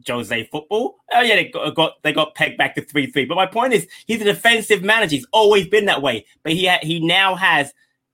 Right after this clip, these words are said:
Bergwijn. He's got e-, extremely attacking players. He's gonna have changed his style. It may not work for today's match,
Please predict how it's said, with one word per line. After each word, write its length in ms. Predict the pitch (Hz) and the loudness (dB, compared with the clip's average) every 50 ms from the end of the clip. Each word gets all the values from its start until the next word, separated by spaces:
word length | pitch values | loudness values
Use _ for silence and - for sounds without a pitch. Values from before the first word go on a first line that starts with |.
| _ _ - | _ _ -6
Bergwijn. 460 | 151 156 160 151 - 160 165 165 160 | -4 -4 -4 -2 -2 -2 -2 -2 -2
He's 120 | 165 156 | -4 -6
got 180 | 156 180 - - | -6 -6 -4 -6
e-, 260 | 127 - - 139 143 | -6 -8 -8 -10 -10
extremely 600 | 143 - - - - 185 208 214 208 208 202 190 | -10 -10 -14 -10 -6 -4 -4 -4 -4 -4 -4 -4
attacking 540 | 170 165 - - 196 175 - - 175 160 160 | -6 -6 -4 0 0 0 0 -2 -8 -8 -6
players. 280 | - 247 240 214 190 | -2 -2 -2 -2 -2
He's 100 | 190 175 | -4 -6
gonna 160 | 180 196 190 185 | -6 -4 -4 -4
have 180 | 185 185 - | -6 -6 -6
changed 260 | - 214 196 196 185 | -6 -4 -4 -4 -4
his 120 | 196 180 - | -8 -12 -10
style. 440 | - - 254 269 226 131 104 - _ _ _ _ _ | -4 -2 0 0 0 -2 -4 -8 _ _ _ _ _
It 120 | - 220 214 | -4 -2 0
may 180 | 220 208 202 | 0 0 2
not 160 | 185 175 156 160 | 2 0 0 2
work 340 | 156 165 160 151 147 - _ | 2 2 2 2 0 -4 _
for 120 | - 160 131 | -8 -8 -6
today's 400 | - 147 139 139 139 139 135 143 | -4 -2 0 0 0 -2 -2 -2
match, 260 | 170 208 254 262 | 0 0 0 -2